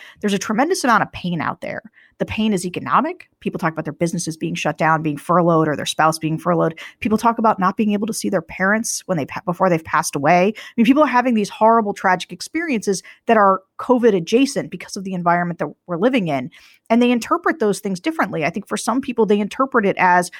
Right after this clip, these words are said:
there's been this overreaction to this thing. I don't know a single person who's died from covid, but I do know that my mom died in a nursing home alone because I couldn't go see her. And, like, so I'm just, I think that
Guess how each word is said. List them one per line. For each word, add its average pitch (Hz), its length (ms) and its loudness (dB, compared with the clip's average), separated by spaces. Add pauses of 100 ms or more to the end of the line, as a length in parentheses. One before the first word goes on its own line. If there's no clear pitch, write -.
(280)
there's 208 160 4
been 240 160 2
this 220 180 0
overreaction 226 720 4
to 185 60 -14
this 190 140 -6
thing. 240 180 -2
I 220 60 2
don't 269 140 4
know 262 80 2
a 233 60 2
single 247 260 -2
person 226 300 -4
who's 202 120 -4
died 202 240 0
from 190 140 -10
covid, 208 380 2 (200)
but 208 100 -2
I 202 60 4
do 240 160 0
know 262 100 2
that 254 120 0
my 220 100 0
mom 185 240 4
died 180 180 4
in 170 120 -2
a 165 40 -6
nursing 170 340 -6
home 170 180 -8
alone 170 300 -4
because 165 280 -8
I 175 80 -4
couldn't 175 260 -8
go 165 140 -2
see 160 240 -4
her. 143 300 -4 (220)
And, 247 120 6
like, 254 240 4 (180)
so - 120 2
I'm 262 80 2
just, - 280 -4
I 226 120 2
think 311 240 -4
that 302 140 -4